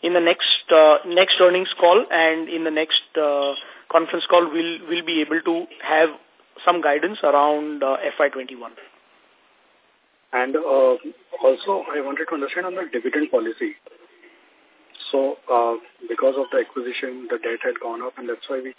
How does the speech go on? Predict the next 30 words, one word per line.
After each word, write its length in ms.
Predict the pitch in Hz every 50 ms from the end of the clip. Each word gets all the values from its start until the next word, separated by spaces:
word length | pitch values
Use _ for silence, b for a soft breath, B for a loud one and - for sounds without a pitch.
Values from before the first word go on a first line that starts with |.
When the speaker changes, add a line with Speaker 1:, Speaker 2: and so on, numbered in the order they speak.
| -
Speaker 2:
chose 200 | 123 120 120 120 - -
to, 240 | - 131 135 139 131 - - 120
uh, 200 | 117 113 110 107 107 _ _ _
like, 220 | 120 113 113 113 113 - - 104 - - _
uh, 220 | 113 113 110 110 113 120 - _ _ _ _ -
go 140 | 127 123 - -
slow 160 | - 127 123 120
on 80 | 120
the 80 | 120 123
dividend 340 | 120 - 113 - - 127 131
or 120 | 120 110
the 80 | - 127
buyback 420 | 117 110 107 104 113 110 - -
thing. 120 | 117 107 - - - - _ - - _ _ _ - - _ _ _ _ _ _ _ - 127 113 117
Now 180 | 117 120 127 147
that 240 | 151 147 143 - 143
we 160 | 135 135 135
are, 160 | 135 135 131 - 135 - -
uh, 200 | 143 131 123 - -
en-, 180 | 123 120 131 143 - - - - -
nearing 320 | 120 120 120 120 127 127
the 120 | 123 -
end 140 | 127 120 123
of 120 | 131 123 123
this 100 | 131 - -
financial 380 | - 120 117 117 - - 131 113
year, 240 | 107 107 117 151 160 - -
so 140 | 139 123
have 180 | 123 123 117 113
we 160 | 127 147 143